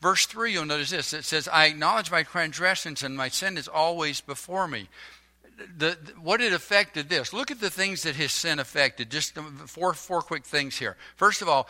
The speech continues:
it affected David's eyes. It affected his eyes. Verse three. He could, he couldn't see anything but his sin. You know what that looks like?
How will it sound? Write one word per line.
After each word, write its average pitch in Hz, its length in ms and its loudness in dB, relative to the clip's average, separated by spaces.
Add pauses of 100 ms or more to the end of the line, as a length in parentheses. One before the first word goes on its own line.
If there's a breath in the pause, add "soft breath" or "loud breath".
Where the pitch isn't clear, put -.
(140 loud breath)
it 165 100 2
affected 151 440 -2
David's 131 340 -4
eyes. 98 640 -8 (1300)
It 147 80 -4
affected 180 380 -6
his 135 160 -4
eyes. 127 680 -6
Verse 131 260 -2
three. 120 360 -6 (840 loud breath)
He 196 200 2
could, 160 400 0 (180)
he 170 180 -2
couldn't 220 560 0
see 180 480 0
anything 185 720 -2
but 156 240 4 (160)
his 139 220 -2
sin. - 360 -2 (1400 loud breath)
You 202 80 -6
know 247 80 2
what 233 100 0
that 214 180 6
looks 202 240 2
like? 196 360 2